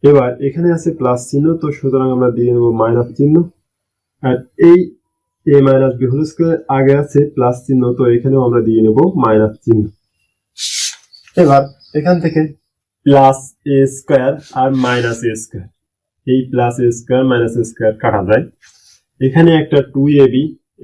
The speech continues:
এখন আর মাইনাস টু এ বি নেই, এটা হয়ে গেছে প্লাস টু এ বি। তো টু এ বি আর টু এ বি মিলে হয় ফোর এ বি, ফোর এ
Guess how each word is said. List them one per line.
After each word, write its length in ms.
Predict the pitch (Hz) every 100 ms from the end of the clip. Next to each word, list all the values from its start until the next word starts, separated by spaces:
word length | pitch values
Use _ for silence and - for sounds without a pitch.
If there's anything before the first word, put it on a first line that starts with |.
| 127
এখন 160 | 160 147
আর 60 | 135 123
মাইনাস 300 | 120 127 127
টু 80 | 135 143
এ 20 | 143
বি 80 | 127 120
নেই, 100 | 131 147 131
এটা 140 | 131 120
হয়ে 160 | 127
গেছে 160 | 135 147 160 -
প্লাস 240 | 117 117 -
টু 80 | - 117 107
এ 20 | 92
বি। 80 | - _ _ _ _ _ _ -
তো 60 | 151 -
টু 120 | 139 160 185 180
এ 20 |
বি 80 | 180 180
আর 80 | 165 156
টু 80 | - 151 156
এ 40 | 143
বি 80 | 147
মিলে 160 | 135 127 117
হয় 200 | 117 131 135 _ _ _ _
ফোর 380 | 165 175 196 190 139
এ 20 | 92
বি, 100 | - - _ _ _ _ _ _ _ _ _ _ _ _
ফোর 460 | 127 123 131 151 175 156
এ 40 | 170